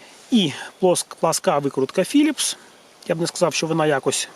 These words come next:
якось якісно виготовлена. Краї такі трохи замилені. Вона також фіксується, і головне її призначення — це тримати біти,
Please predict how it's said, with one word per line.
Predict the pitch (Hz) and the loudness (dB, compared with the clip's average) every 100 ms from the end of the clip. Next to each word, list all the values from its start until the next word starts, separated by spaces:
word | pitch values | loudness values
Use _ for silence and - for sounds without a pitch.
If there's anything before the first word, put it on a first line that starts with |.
| - | -10
якось | 165 151 - - - | -4 -2 -2 -4 0
якісно | 156 143 - 180 | 0 -2 -2 -2
виготовлена. | 233 285 269 262 254 240 233 240 | 0 0 0 0 2 2 2 -2
Краї | - 180 175 | 0 0 0
такі | 139 139 139 | -2 -4 -4
трохи | - 143 - 127 | -2 0 0 -2
замилені. | 156 208 277 269 254 247 226 - - - - - - - - - - - - - | 0 2 4 6 4 2 -4 -18 -20 -20 -20 -20 -20 -20 -20 -18 -16 -16 -6 0
Вона | 180 | 2
також | 175 165 151 | 2 0 0
фіксується, | - 214 - 294 294 - - | 0 -4 -2 -2 -2 -6 -4
і | 254 262 | -2 0
головне | 170 185 196 196 175 | 2 2 2 2 2
її | 165 165 139 | 2 0 0
призначення — | - 170 240 294 277 247 185 | -2 -2 0 2 2 2 2
це | - 190 226 | 0 -2 -2
тримати | 165 160 147 123 123 | 0 2 0 0 -8
біти, | 120 131 - | -8 -6 -4